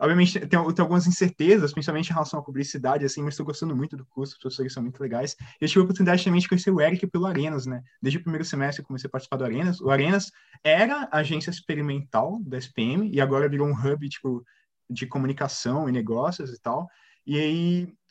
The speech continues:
eu entrei, acabei entrando pro Neurônio, né, que é o blog de criatividade e conteúdo do Arenas.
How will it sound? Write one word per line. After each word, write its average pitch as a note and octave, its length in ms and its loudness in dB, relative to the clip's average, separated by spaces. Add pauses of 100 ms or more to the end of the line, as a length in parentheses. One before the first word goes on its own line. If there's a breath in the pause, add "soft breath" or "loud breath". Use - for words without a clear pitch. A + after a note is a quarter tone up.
(140)
eu E3 160 0
entrei, F3 260 6
acabei F3 300 4
entrando F3 260 4
pro F3 100 2
Neurônio, E3+ 540 6
né, C#3+ 160 0
que C#3+ 140 -2
é C3+ 80 4
o C3 100 0
blog C3+ 340 2
de C3+ 140 -4
criatividade C3+ 600 -2
e - 40 -12
conteúdo D3 600 -2
do C3 120 2
Arenas. D3 360 -2